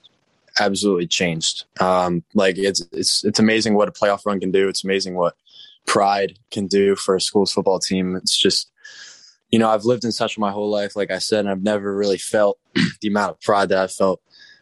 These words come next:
around this program and the buy-in of everyone. Uh, you know, it's not just the players and the coaches, it's the principals, the teachers, you know, the community. You know, they're, they're all proud of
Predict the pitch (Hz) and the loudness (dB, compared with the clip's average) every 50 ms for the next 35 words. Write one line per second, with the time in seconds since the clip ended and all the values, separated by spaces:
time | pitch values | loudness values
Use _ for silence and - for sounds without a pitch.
0 | _ - 95 95 95 95 95 95 - - - 101 98 98 87 92 87 85 85 87 | _ 0 2 2 2 2 2 0 -2 -2 0 0 0 0 0 -2 -4 -6 -8 -10
1 | - - 95 90 90 90 85 - _ _ - 90 92 82 - 98 98 98 98 95 | -8 -4 -2 0 2 0 0 -2 _ _ -2 -2 -2 0 0 0 2 2 4 4
2 | 95 95 92 90 87 - _ _ _ _ _ _ _ - - 82 - 95 104 98 | 2 2 0 -4 -8 -10 _ _ _ _ _ _ _ -4 -2 0 2 2 2 4
3 | 98 98 95 98 95 92 92 92 - _ _ _ _ _ _ _ - - 92 87 | 4 2 2 2 0 -2 -4 -6 -10 _ _ _ _ _ _ _ -6 -2 0 0
4 | 85 87 87 92 98 101 95 95 95 - - 110 101 98 - 101 - - - 85 | 2 2 4 4 4 4 4 2 0 0 -2 -4 -4 -4 -4 -4 -4 -4 -6 -6
5 | - - 110 101 101 98 92 92 90 85 - - 95 98 95 - - - - - | -4 0 2 2 2 2 0 -2 -6 -4 0 0 0 0 0 -2 -8 -8 -6 -4
6 | - - 170 160 - - - 101 98 - - - 95 90 - - - 80 - - | -4 -6 -6 -6 -4 -2 0 0 0 0 0 0 0 0 -2 -6 -8 -8 -4 0
7 | 110 98 95 - - 90 90 90 90 90 90 87 85 85 87 87 - - 98 101 | 0 0 2 2 0 0 0 -2 -2 -2 0 0 0 0 0 0 0 2 2 2
8 | 107 104 98 85 85 - - - - - - 90 92 90 90 90 92 92 92 90 | 2 0 0 -2 -4 -6 -8 -10 -12 -8 -4 -2 2 2 4 4 4 4 4 4
9 | 98 98 101 101 - - - 92 95 98 95 90 85 78 | 4 2 2 0 -2 -2 -2 0 0 -2 -2 -6 -10 -14